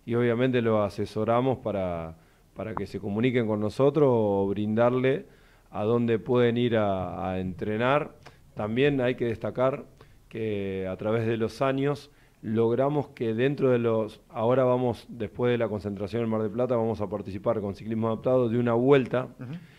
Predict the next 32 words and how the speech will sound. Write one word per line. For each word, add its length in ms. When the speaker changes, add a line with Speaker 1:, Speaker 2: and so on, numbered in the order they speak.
Speaker 1:
de 200
máster 420
en, 300
en 200
Salto, 440
provincia 400
de 60
Buenos 360
Aires. 400
Y 540
todos 280
los 120
domingos 380
hay 80
carrera 300
en, 80
en 400
Lomas, 420
nos 160
dejan 240
participar. 720
Eh, 280
los 160
viernes 280
también 280
a 20
la 60
noche 260
en 100
Lomas. 320
Eh, 220
logramos, 880